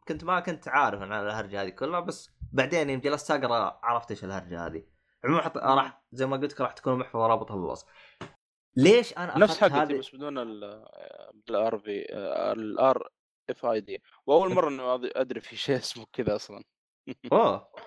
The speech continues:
Speaker 1: أنت ما كنت تدري
Speaker 3: إيه.
Speaker 1: عن الثنتين. حلو، المهم.
Speaker 3: لا.
Speaker 1: عمومًا السبب الرئيسي اللي خلاني آخذ هذه المحفظة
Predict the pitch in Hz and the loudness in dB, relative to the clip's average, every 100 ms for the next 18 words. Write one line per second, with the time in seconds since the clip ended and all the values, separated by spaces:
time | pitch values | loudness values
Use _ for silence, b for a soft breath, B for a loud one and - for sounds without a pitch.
0 | - - - 139 - 135 110 98 95 98 | -20 -14 -6 -6 -4 -2 0 0 -4 -6
1 | 92 - - 139 104 - 135 123 - - | -8 -6 -4 0 0 0 0 2 0 -2
2 | - b b b _ - 139 214 185 151 | -20 b b b _ -2 4 4 4 -2
3 | _ _ _ _ _ - 110 160 170 156 | _ _ _ _ _ -10 -2 0 0 2
4 | 135 123 127 113 - 87 90 _ _ _ | 2 0 0 -2 -4 -8 -10 _ _ _
5 | _ _ - 92 98 107 117 127 110 113 | _ _ -10 -8 -6 -2 2 2 2 2
6 | 117 101 90 - 113 117 107 120 - - | 2 -2 -8 -6 0 0 0 -4 -6 -4
7 | 92 117 135 | 0 0 0